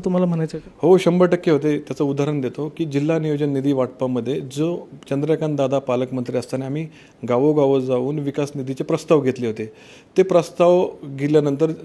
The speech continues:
Speaker 2: <clears throat> जिल्हा नियोजनची बैठक पण पार पडली, पण मधल्या काळामधले अजितदादा भारतीय जनता पार्टी महायुती आल्यानंतर अजितदादा पालकमंत्री झाले आणि मग पालकमंत्री झाल्यानंतर जिल्हा नियोजन निधी जो आम्हाला आमच्या हक्काचा, जो महायुतीचा, अ, जो रेशो ठरला आहे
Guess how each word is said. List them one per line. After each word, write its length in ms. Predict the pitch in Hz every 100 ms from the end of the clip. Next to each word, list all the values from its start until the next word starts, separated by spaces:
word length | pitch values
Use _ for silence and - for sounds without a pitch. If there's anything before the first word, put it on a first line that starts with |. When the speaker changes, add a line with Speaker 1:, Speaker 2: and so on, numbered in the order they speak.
| 147 - _ _
Speaker 2:
<clears throat> 800 | - - - - - _ 131 131 131
जिल्हा 200 | 147 170
नियोजनची 340 | 170 170 165
बैठक 340 | 151 160 170
पण 160 | - 160
पार 200 | 143 123
पडली, 340 | 113 117 110 110 - - _
पण 80 | 165
मधल्या 300 | 170 165 175
काळामधले 600 | 170 156 151 151 160 175 180 160 - - _ -
अजितदादा 440 | 127 160 156 156
भारतीय 360 | 147 131 131 143
जनता 260 | 139 135
पार्टी 220 | 139 135 147
महायुती 420 | 147 135 131 135
आल्यानंतर 460 | 127 123 123 165
अजितदादा 400 | 175 139 139 139
पालकमंत्री 600 | 143 147 156 180 165 147
झाले 220 | 127 117 113 - - - -
आणि 100 | 165
मग 60 | 175
पालकमंत्री 560 | 170 165 175 165 165
झाल्यानंतर 460 | 160 143 147 147 160
जिल्हा 340 | 151 156 190
नियोजन 360 | 190 180 165 160
निधी 200 | 151 139
जो 140 | 143
आम्हाला 320 | 165 160 170 170 - - _
आमच्या 260 | 160 160 160
हक्काचा, 420 | 160 - 190 180
जो 180 | 147 160 160
महायुतीचा, 560 | 147 143 160 160 165 165 151 -
अ, 280 | 160 151 139 139
जो 120 | 156
रेशो 220 | 170 180
ठरला 260 | 147 135
आहे 100 | 131